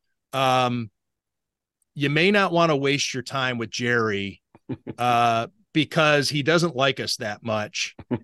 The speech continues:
Speaker 1: and there might be a better way to spend your time in the locker room." Um, so tell me if I'm wrong, but back then you were known as having a,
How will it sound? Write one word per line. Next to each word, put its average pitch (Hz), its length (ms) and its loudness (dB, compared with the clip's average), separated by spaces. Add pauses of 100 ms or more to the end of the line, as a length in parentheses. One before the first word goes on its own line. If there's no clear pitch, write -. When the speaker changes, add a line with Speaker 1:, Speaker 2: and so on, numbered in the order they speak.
(140)
Speaker 1:
and 139 200 0
there 139 140 4
might 156 280 2
be 170 140 4
a 143 60 2
better 143 380 2
way 131 220 0
to 120 100 -2
spend 131 320 -6
your 120 100 -4
time 113 300 -4
in 107 60 -6
the 107 80 -6
locker 113 420 -2
room." 90 300 -12 (800)
Um, 135 400 2
so 156 600 2 (200)
tell 196 220 4
me 277 140 0
if 226 120 2
I'm 160 240 2
wrong, 110 640 -4
but 139 220 0
back 208 340 2
then 151 460 2
you 160 180 -4
were 240 140 -2
known 156 400 0
as 135 160 -4
having 135 420 -2
a, 120 240 -6